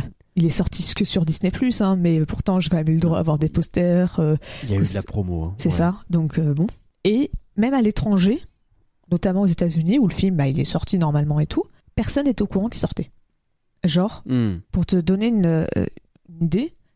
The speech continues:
Speaker 1: il y a un youtubeur, euh, américain que je suis qui s'appelle, euh, Cyberspark,
Speaker 2: Ouais.
Speaker 1: qui, son truc, c'est, il parle d'animation. C'est vraiment sa chaîne YouTube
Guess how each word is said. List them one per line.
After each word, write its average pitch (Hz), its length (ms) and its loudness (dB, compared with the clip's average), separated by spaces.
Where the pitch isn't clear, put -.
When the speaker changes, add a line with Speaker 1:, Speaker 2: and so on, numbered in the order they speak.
Speaker 1:
il 180 60 2
y - 20 2
a 156 60 2
un 156 100 4
youtubeur, 190 760 2
euh, 151 320 2
américain 165 500 2
que 170 120 -2
je 151 160 0
suis 208 260 0
qui - 60 -6
s'appelle, 151 360 0
euh, - 200 0
Cyberspark, - 880 -2
Speaker 2:
Ouais. 117 240 0
Speaker 1:
qui, 214 280 0
son - 200 0
truc, 285 240 0
c'est, 226 320 0
il 185 80 0
parle 226 180 -4
d'animation. 185 520 0
C'est - 160 2
vraiment 156 300 2
sa 185 160 0
chaîne 185 300 0
YouTube 156 340 0